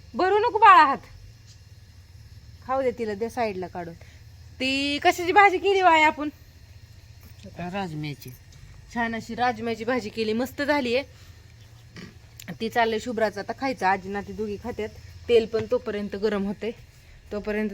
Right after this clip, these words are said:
Speaker 1: तुम्हाला दाखवते भाजी. आवरून आज आपलं सगळं झालं. सगळं झालं म्हणजे काम सगळं आवरून झालं. कढई, तवा, ओ-, हो का, असं मस्तपैकी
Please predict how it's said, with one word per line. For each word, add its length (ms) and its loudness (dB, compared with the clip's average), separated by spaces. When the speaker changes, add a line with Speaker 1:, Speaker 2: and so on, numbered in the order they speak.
Speaker 1:
तुम्हाला 240 -2
दाखवते 460 0
भाजी. 340 -8
आवरून 320 6
आज 200 6
आपलं 320 2
सगळं 400 4
झालं. 360 4
सगळं 260 -2
झालं 240 2
म्हणजे 360 -2
काम 360 0
सगळं 280 2
आवरून 280 4
झालं. 340 -2
कढई, 580 4
तवा, 360 8
ओ-, 680 2
हो 60 -6
का, 320 -6
असं 240 -8
मस्तपैकी 920 -2